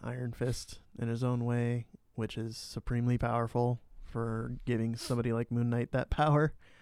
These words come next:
Um, but then he takes Doctor Strange's powers. Uh,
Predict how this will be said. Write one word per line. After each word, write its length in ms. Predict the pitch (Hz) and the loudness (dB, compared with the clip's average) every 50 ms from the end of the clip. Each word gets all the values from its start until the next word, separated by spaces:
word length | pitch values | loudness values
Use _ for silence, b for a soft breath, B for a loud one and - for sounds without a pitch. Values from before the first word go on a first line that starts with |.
| b b b b b b b - | b b b b b b b -2
Um, 320 | - 123 123 120 120 117 117 | 2 2 4 4 4 4 2
but 140 | 123 113 | 2 4
then 100 | - 131 | 4 6
he 100 | 139 135 | 6 6
takes 220 | 123 139 139 135 - | 6 4 4 4 4
Doctor 300 | 131 127 131 - 143 127 | 2 2 2 2 2 0
Strange's 400 | - - 156 151 151 127 117 - | 2 2 2 4 4 2 0 0
powers. 640 | - 127 113 110 117 110 107 101 98 - - - - - - - _ _ _ _ _ _ _ - _ _ - - | -2 -2 0 0 -2 -2 -4 -6 -8 -10 -12 -14 -16 -18 -20 -20 _ _ _ _ _ _ _ -20 _ _ -10 -4
Uh, 480 | - 117 113 113 113 113 113 117 110 | -2 0 2 2 2 2 0 -2 -2